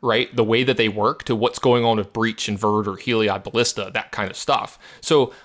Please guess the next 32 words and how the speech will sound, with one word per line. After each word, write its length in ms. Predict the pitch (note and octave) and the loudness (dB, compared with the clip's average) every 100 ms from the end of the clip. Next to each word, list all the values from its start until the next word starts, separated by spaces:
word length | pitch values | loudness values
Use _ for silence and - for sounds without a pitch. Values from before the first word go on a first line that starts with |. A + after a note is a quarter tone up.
| _ | _
I 60 | D3 | -4
can 160 | E3 C#3+ | 0 0
get 200 | D#3 F#3+ | 0 2
where 140 | D3 | 0
you 160 | B2+ A#2 | 2 2
make 380 | G#2 A#2 - - | 0 -2 -4 -6
that 180 | G#2 | -6
jump 400 | G#2 G#2+ F#2+ - - _ | -2 -2 -2 -6 -20 _
and 140 | A#2 G#2+ | -4 -2
you 100 | G#2 | 0
make 220 | B2+ B2+ | -2 -2
that 140 | A2+ | -6
conclusion. 580 | - G#2 - A#2 G2+ G2+ _ _ _ _ _ _ _ | -4 -8 -4 -4 -6 -14 _ _ _ _ _ _ _
It's 340 | - A2+ - - | -8 -8 -10 0
horrendous 580 | E3+ B2 D3 C#3 A2 - | 0 4 2 2 0 -2
to 160 | B2 | -6
play 240 | - A#2 G2+ | 0 0 2
against 240 | F#2 - | -2 -6
the 60 | G2 | -8
Twin 240 | G#2+ F#2+ | -4 -6
deck. 340 | F#2 E2+ - _ _ _ | -6 -12 -16 _ _ _
And 260 | G#2+ G2+ G#2 | -6 -4 -6
it's, 300 | A2 - - _ _ _ _ - _ _ _ | -6 -8 -10 _ _ _ _ -20 _ _ _
uh, 200 | A2+ G#2+ | -4 -2
what's 200 | G#2+ B2 | 0 0
the 80 | B2+ | 2
word 120 | A2 | 2
I'm 120 | G#2 | 2
looking 240 | G2+ - G2+ | -2 -6 -8
for? 140 | G2 | -8
It's 100 | G#2+ | -10
oppressive 840 | G#2 - - B2 G#2 - - - | -12 -14 -6 -4 -2 -4 -6 -18